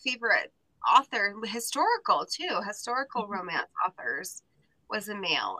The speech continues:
Speaker 1: I can't remember his name off the top of my head. I'd have to go look at my books, but, um, yeah, I mean, I have a ton of his books. So, I
Speaker 2: Mm-hmm.
Speaker 1: mean, it's not a new thing,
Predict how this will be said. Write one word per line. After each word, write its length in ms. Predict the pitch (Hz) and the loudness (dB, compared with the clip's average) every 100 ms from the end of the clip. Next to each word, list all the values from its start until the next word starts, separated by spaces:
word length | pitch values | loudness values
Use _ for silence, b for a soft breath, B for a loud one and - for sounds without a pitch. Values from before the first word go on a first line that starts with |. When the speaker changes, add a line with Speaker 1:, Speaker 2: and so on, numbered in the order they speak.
| - | -6
Speaker 1:
I 60 | 214 | -6
can't 240 | 262 - | -4 -4
remember 280 | 226 214 196 | -6 -8 -8
his 140 | 190 | -10
name 140 | 160 - | -10 -8
off 140 | 165 - | -8 -8
the 60 | |
top 240 | - 165 - | -10 -10 -10
of 80 | |
my 120 | - 175 | -10 -8
head. 200 | 165 151 | -6 -6
I'd 120 | 170 | -6
have 160 | 170 160 | -8 -12
to 80 | - | -14
go 60 | 160 | -10
look 140 | 160 - | -10 -10
at 60 | - | -8
my 160 | 156 - | -8 -4
books, 400 | 90 - - - | -4 -4 -16 -6
but, 160 | 170 156 - _ | -4 -4 -10 _
um, 440 | 190 170 95 101 190 _ _ _ - _ _ - | 4 6 4 -4 -14 _ _ _ -20 _ _ 12
yeah, 120 | - | 12
I 80 | 175 | 12
mean, 160 | 214 | 8
I 60 | 208 | 6
have 200 | 208 220 | 6 2
a 80 | - - | 0 -6
ton 320 | - 294 254 | 2 2 2
of 80 | 180 | -4
his 260 | 208 220 - | -8 -8 -8
books. 480 | - 104 - - - _ _ _ _ _ 208 | 0 0 0 -14 -16 _ _ _ _ _ 2
So, 80 | 247 | 4
I 120 | 247 | 4
Speaker 2:
Mm-hmm. 120 | 247 | 8
Speaker 1:
mean, 120 | 294 294 | 8 8
it's 160 | 285 - | 0 6
not 180 | 415 330 | 6 8
a 40 | |
new 320 | 240 233 269 | 4 4 4
thing, 340 | 311 349 370 | 4 6 6